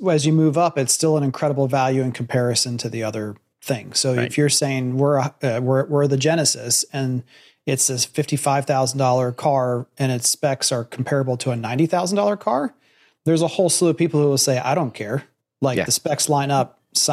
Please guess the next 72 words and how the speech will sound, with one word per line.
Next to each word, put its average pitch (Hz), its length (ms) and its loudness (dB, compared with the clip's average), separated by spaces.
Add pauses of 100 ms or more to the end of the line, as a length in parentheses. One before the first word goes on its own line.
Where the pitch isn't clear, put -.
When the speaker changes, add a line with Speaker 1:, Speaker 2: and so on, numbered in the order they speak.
Speaker 2:
You 101 80 0
see - 60 2
Speaker 1:
sign - 100 2
Speaker 2:
'em 95 80 2
Speaker 1:
me - 60 0
Speaker 2:
all - 20 2
Speaker 1:
up. 90 60 2
Speaker 2:
day 92 40 0
Speaker 1:
I'm 92 60 -2
Speaker 2:
long. 131 140 2
Speaker 1:
gonna," 131 140 -4 (520)
yeah, 123 200 -2 (120)
they're, 185 120 2
they're 208 140 4
Speaker 2:
Yeah. 214 100 2
Speaker 1:
value 240 220 4
buyers, 175 460 2 (120)
and 160 220 0
in 156 120 2
that 160 180 0
case, 151 360 0
like, 139 160 0
a 143 60 4
value 143 320 2
prestige 147 460 0
buyer. 104 380 -6 (580)
But 175 260 -2
it's 220 160 2
easier 247 320 4
for 180 140 0
builders 170 300 2
to 147 40 0
go 143 100 2
down. 147 320 0
My 147 120 2
point 160 260 0
is 131 100 -2
just, 135 320 0
uh, 139 200 0
again, 139 640 0
my 147 220 0
time 139 180 -2
in 131 80 0
Pittsburgh, 135 420 -2
we 165 120 4
had 180 160 2
a 135 80 0
townhome 151 380 0
neighborhood 120 400 -2
that 123 140 -2
was 120 140 -2
from, 127 260 -2
I 117 100 -4
think, 190 200 -2
the 147 100 0
one 120 240 -4
fifties, 160 540 0
one 139 160 2
sixties 165 460 0
when 165 80 2
I - 20 2
first 165 240 -2
got 170 160 -2
there. - 200 0
And 160 120 4
then 180 80 2
we 185 120 2
did 165 180 0
two 185 120 0
million 170 280 2
dollar 156 240 2
homes, 156 420 2